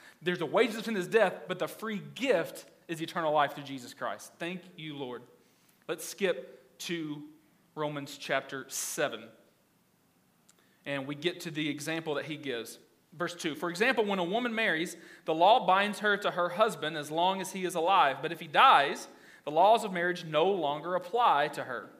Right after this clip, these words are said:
So while her husband is alive, she would be committing adultery if she married another man. But if your husband dies, she is free from that law and does not commit adultery when she remarries." We understand this in twenty twenty-three, even, right?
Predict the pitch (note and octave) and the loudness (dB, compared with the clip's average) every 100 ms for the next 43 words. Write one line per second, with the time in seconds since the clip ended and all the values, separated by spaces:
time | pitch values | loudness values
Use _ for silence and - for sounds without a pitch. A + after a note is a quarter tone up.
0 | _ _ _ _ _ _ - E3+ G3 A3 | _ _ _ _ _ _ -2 6 6 6
1 | F3+ A3+ C#4+ B3+ G#3 F3+ G3 - C#3+ E3 | 4 2 0 -2 -2 0 4 6 6 2
2 | G3+ - - G#3+ G3+ G3 G3+ G#3 G3+ A#3 | -2 -12 -10 -6 -6 -4 -6 -4 0 2
3 | C#4 C4+ E3+ A3 F#3 E3 G#3+ F#3+ C#3+ D3 | 2 0 -6 -6 -8 -8 -6 -4 0 0
4 | F3+ E3+ D3+ F#3 B3 D#3+ A2+ - - - | 0 -2 -4 0 0 0 -6 -20 -20 -10
5 | F3 F#3 F3 D#3 - - E3+ C#3 B2+ C3 | -4 -2 -2 2 2 2 -2 2 2 0
6 | D3+ - - F#3 F3+ D#3+ D#3+ - G#3+ A#3 | -6 -12 -10 -8 -6 -6 -8 -8 -6 -4
7 | B3 G#3+ - G3+ G3 F3+ F3+ D#3+ E3 D3+ | -6 -10 -6 -4 -2 -2 -2 -2 0 2
8 | D3+ D#3 C#3 D#3 F3+ F3+ F3+ - E3 D#3 | 0 -6 -8 -6 -6 -8 -8 -10 -12 -10
9 | C#3+ D3+ D3 C#3+ C3+ C3+ C#3 D3 - B2 | -6 -6 -6 -10 -12 -12 -12 -10 -10 -10
10 | B2 B2+ _ _ _ E3+ D#3 F3 D#3+ A#2+ | -12 -16 _ _ _ -10 -4 -4 -4 -6
11 | D#3+ F3+ F3+ F#3+ F3 D#3+ D#3 - D3 C3+ | -8 -8 -8 -6 -6 -6 -10 -12 -12 -10
12 | C#3 B2+ G3+ B2 - _ - C#3 A2 F#2 | -14 -12 -12 -12 -14 _ -12 -10 -10 -14
13 | - - C#3 D3+ | -20 -4 2 2